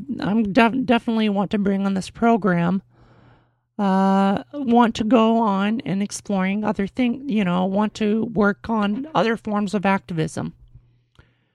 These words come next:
And, uh, I just wanna say, Gordine and Nancy, if you're listening, that, uh,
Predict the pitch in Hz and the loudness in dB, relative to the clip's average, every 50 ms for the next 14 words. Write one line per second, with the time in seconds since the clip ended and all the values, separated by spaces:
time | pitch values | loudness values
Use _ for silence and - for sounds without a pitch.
0 | _ _ _ _ _ _ _ - 190 202 208 214 208 208 208 208 202 - - - | _ _ _ _ _ _ _ -6 -4 -2 -2 -2 -2 0 0 -2 -2 -2 0 0
1 | 240 202 277 254 - 285 277 269 247 - - 262 254 247 247 247 247 214 196 240 | 2 2 0 0 4 4 4 4 4 2 2 4 4 6 4 4 2 0 0 0
2 | 226 247 254 208 240 247 247 247 247 247 240 240 240 226 226 226 226 226 220 214 | 2 2 2 4 4 6 6 6 6 6 6 4 2 2 0 0 0 0 2 2
3 | 226 226 226 226 208 - 226 220 220 - 214 214 214 214 220 - - - 220 220 | 2 2 2 0 0 -2 -2 -2 -2 -2 -2 0 0 0 0 -2 -2 -2 0 2
4 | 220 220 220 220 202 220 214 214 214 214 _ - - 226 214 214 208 208 208 202 | 2 2 2 2 2 2 4 4 2 0 _ -2 0 2 2 4 4 2 2 2
5 | 202 | 0